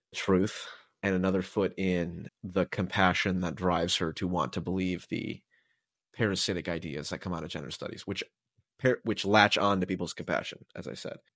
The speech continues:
Like her, sh-, like sh-, like I, like I said, I was, eh, you know, um,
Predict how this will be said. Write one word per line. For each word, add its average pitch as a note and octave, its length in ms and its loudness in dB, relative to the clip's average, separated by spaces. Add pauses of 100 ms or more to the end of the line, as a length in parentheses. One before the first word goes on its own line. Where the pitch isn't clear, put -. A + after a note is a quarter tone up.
(180)
Like A#2 220 4
her, - 200 2
sh-, - 140 0
like A#2+ 180 6
sh-, - 240 -2
like A2+ 160 4
I, A2 220 6
like A#2 120 2
I - 40 -2
said, F#2+ 100 2
I F#2 80 4
was, - 320 0
eh, A2 80 -6 (280)
you A2 100 -2
know, D#2 240 -6 (520)
um, D#2+ 380 -4